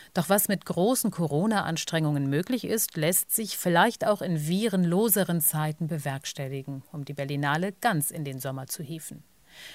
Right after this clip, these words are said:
Dem Renommee der internationalen Filmfestspiele könnte es dienlich sein.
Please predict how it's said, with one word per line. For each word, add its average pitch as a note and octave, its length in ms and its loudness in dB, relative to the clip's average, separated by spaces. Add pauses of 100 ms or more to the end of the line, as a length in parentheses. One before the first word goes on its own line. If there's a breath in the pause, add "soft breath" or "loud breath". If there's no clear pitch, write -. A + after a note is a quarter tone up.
(140 loud breath)
Dem D#3+ 140 2
Renommee E3 580 2
der D#3 180 -2
internationalen D#3 760 -2
Filmfestspiele G3 960 -2 (100)
könnte D#3+ 400 0
es - 240 -4
dienlich B2+ 460 -2
sein. D3 240 -6